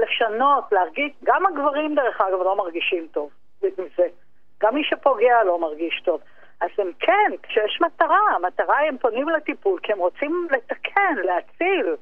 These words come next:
אז הם בהחלט, עכשיו, ה-, ה-, ה-, המטפל הוא גם מטפל ש-, שקודם כל מציף את ההרגשה, מציף את הפחד,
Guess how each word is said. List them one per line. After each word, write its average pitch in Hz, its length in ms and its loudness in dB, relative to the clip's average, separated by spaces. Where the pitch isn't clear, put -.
אז 180 120 -2
הם 208 120 0
בהחלט, 226 680 2
עכשיו, - 320 -2
ה-, 262 220 -2
ה-, 214 240 -2
ה-, 196 260 0
המטפל 277 800 0
הוא 233 160 -2
גם 202 160 0
מטפל 262 520 -2
ש-, - 240 -4
שקודם 330 360 0
כל 349 180 4
מציף 254 600 -2
את 220 120 -2
ההרגשה, 208 520 2
מציף 233 400 -2
את 220 140 0
הפחד, 196 640 0